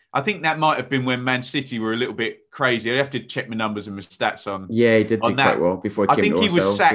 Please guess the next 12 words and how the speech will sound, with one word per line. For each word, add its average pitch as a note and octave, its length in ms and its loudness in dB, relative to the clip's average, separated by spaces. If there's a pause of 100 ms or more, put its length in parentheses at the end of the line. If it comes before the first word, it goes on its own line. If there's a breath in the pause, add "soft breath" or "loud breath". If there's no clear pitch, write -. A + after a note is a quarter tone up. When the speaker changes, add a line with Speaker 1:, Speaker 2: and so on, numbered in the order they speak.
(160)
Speaker 2:
yeah. - 40 -20 (200)
Speaker 1:
quite D3 500 0
quickly, G#2+ 680 -6 (160)
um, A2 540 0
at, A#2 280 0 (140)
at A2+ 200 0
Man A2+ 260 -2
City, G#2+ 500 -4
and, G2 300 -10
you A2+ 120 -8
know, G2+ 160 -4
perhaps, G#2 680 -4